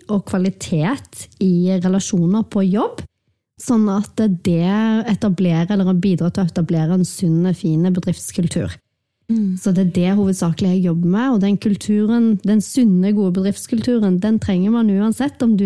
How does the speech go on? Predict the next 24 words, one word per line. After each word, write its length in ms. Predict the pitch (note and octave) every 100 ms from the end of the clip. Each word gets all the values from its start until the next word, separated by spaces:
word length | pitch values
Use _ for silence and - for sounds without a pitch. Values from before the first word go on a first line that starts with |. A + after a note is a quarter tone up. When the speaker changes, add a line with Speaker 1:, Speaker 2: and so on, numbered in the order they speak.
| G3
Speaker 1:
skal 240 | - G3
gjennomføre 640 | F#3 E3 E3+ F#3+ F#3 G3 G3
store 440 | - - B3+ A#3+
endringsprosjekter, 1120 | B3 A#3+ A#3+ - A3+ B3 - - A#3+ A#3+ A#3 -
omstillinger, 1120 | B3 B3+ B3 B3 A3+ A3 A3 A3 G#3+ A3 G#3 F#3+
eller 160 | D3+ D3+
om 140 | D#3 D#3
du 140 | D#3
skal 180 | - D#3+
få 160 | D3 D#3+
på 80 | F3+
plass 220 | C#3 C#3+
en 80 | D#3
sikkerhetskultur, 1300 | - D#4+ D#4+ C#4+ - C4+ B3 C4 B3+ B3+ B3+ B3+ A#3+
eller, 540 | D3+ C#3+ C#3+ C#3+ C#3+ C#3+
eh, 360 | C#3+ C#3 C#3+ D3+ - _ _ _ _ _ B4+
ja, 220 | G#4 E3 -
øke 380 | B3 E3 - G#3+
egentlig 300 | F#3 E3+ F#3+
prestasjonene 800 | F#3+ F3 F#3 - D#3+ D#3+ G3+ A#3+
da 120 | G3+ C3+
til 320 | - D#3+ D#3
de 100 | D#3+
ansatte. 560 | B2+ C#3+ - G2 -